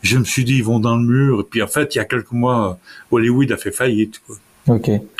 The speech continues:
Speaker 2: Les,
Speaker 1: Mais
Speaker 2: les
Speaker 1: quand
Speaker 2: Canadiens,
Speaker 1: j'étais,
Speaker 2: c'est, c'est, tu
Speaker 1: quand
Speaker 2: parles
Speaker 1: j'étais
Speaker 2: de,
Speaker 1: chez,
Speaker 2: tu dis
Speaker 1: quand
Speaker 2: en
Speaker 1: j'étais chez
Speaker 2: général ? Attends, ça, je trouve, c'est, ça, c'est super intéressant. C'est, là, c'était ces personnes-là en particulier, ou c'est la mentalité canadienne par rapport au cannabis ? Tu penses que c'est,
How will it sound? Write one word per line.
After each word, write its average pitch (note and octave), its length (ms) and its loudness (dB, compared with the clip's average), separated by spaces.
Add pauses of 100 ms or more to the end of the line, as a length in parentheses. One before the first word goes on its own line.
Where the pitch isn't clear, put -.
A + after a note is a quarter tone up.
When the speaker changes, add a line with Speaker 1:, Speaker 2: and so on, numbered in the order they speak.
(160)
Speaker 2:
Les, C3 200 2
Speaker 1:
Mais D#3 100 2
Speaker 2:
les C3+ 100 2
Speaker 1:
quand B2+ 160 0
Speaker 2:
Canadiens, C3+ 340 0
Speaker 1:
j'étais, - 120 -2
Speaker 2:
c'est, A#2 280 0
c'est, B2 180 -4
tu - 140 -2
Speaker 1:
quand F#3+ 80 2
Speaker 2:
parles B2+ 200 0
Speaker 1:
j'étais - 40 0
Speaker 2:
de, - 40 0
Speaker 1:
chez, A2 240 -2 (960)
Speaker 2:
tu C3+ 60 2
dis B2 100 2
Speaker 1:
quand - 60 2
Speaker 2:
en C3+ 200 0
Speaker 1:
j'étais A#2+ 140 0
chez D3 60 0
Speaker 2:
général ? F3+ 320 0 (1040)
Attends, C#3 180 2
ça, D3 140 2
je - 40 -2
trouve, D#3+ 140 0
c'est, C3+ 140 2
ça, B2 240 0
c'est B2 80 -2
super B2 260 -2
intéressant. B2+ 400 0
C'est, B2+ 200 -4 (260)
là, C3+ 160 2
c'était B2+ 400 0 (160)
ces C#3+ 180 0
personnes-là C3+ 480 0
en C3 100 0
particulier, B2+ 760 -2 (360)
ou A#2+ 140 2
c'est C3+ 400 2
la B2 160 2
mentalité C3 500 0
canadienne B2 540 0
par A2 140 -2
rapport A2 240 -2
au A2+ 80 -2
cannabis ? A#2 580 0
Tu - 140 -4
penses B2 240 -2
que A#2+ 100 -2
c'est, G2+ 420 0